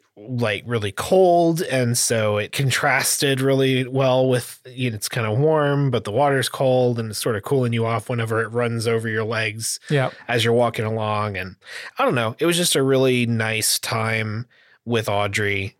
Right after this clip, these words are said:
Speaker 1: and, uh, it's something I wanna do again. So that's my weekly favorite.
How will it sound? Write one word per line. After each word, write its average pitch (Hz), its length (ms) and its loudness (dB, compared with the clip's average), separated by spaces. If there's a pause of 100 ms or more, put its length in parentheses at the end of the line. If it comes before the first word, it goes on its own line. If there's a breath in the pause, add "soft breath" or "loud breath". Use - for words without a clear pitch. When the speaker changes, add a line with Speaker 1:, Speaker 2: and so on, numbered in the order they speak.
(120)
Speaker 1:
and, 101 800 -4
uh, 95 380 -4 (320)
it's 110 200 -4
something 101 320 -4
I 101 120 -2
wanna 98 240 -4
do 95 180 -4
again. 95 380 -6 (140)
So - 100 -4
that's 196 180 0
my 123 120 0
weekly 101 280 -4
favorite. 95 400 -16